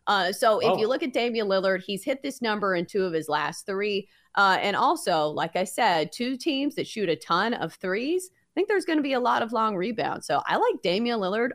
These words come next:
Speaker 1: on his rebounding prop tonight, uh, over
Speaker 2: Ooh.
Speaker 1: five and a half. Jenks, do you think that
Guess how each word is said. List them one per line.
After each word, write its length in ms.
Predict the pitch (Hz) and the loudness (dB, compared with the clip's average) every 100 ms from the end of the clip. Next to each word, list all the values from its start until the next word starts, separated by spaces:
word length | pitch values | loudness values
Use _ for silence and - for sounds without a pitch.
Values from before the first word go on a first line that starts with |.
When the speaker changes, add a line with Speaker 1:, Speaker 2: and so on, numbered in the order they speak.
| - | 0
Speaker 1:
on 120 | 185 | 2
his 260 | 165 160 | 0 -4
rebounding 680 | 147 170 285 247 165 156 147 | -8 -2 0 2 4 2 0
prop 300 | - 156 143 | 0 0 0
tonight, 420 | - 160 156 147 - - - | -2 -2 -2 -4 -8 -20 0
uh, 220 | 190 180 - | 4 6 6
over 240 | 233 240 | 4 2
Speaker 2:
Ooh. 120 | 208 202 | 0 4
Speaker 1:
five 240 | 185 190 | 4 4
and 100 | 165 | 0
a 40 | |
half. 520 | 175 156 185 320 - - _ _ _ - | 0 0 0 -2 -6 -20 _ _ _ 0
Jenks, 500 | 247 339 - - - - 196 | 2 2 -2 -8 -12 -10 -8
do 140 | 180 269 | -2 2
you 160 | 403 | 2
think 240 | 415 392 330 | 2 0 2
that 260 | 262 214 | 2 2